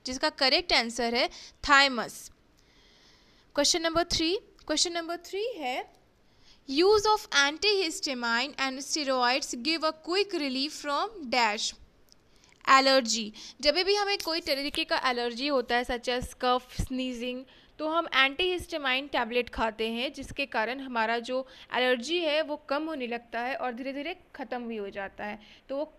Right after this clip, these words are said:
क्या होता है? एंटीहिस्टामाइन होता है, याद रखिएगा। जब भी हमें कफ या स्नीजिंग होती है, हम कौन सा टैबलेट खाते हैं?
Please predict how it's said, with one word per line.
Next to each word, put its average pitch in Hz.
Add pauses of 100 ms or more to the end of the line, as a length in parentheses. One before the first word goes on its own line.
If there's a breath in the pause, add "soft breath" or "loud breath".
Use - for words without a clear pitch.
क्या 320
होता 330
है? 339
एंटीहिस्टामाइन 269
होता 202
है, 214
याद 233
रखिएगा। 208
जब 240
भी 320
हमें 339
कफ 320
या 320
स्नीजिंग 311
होती 311
है, 269 (240 loud breath)
हम 277
कौन 294
सा 359
टैबलेट 320
खाते 302
हैं? 330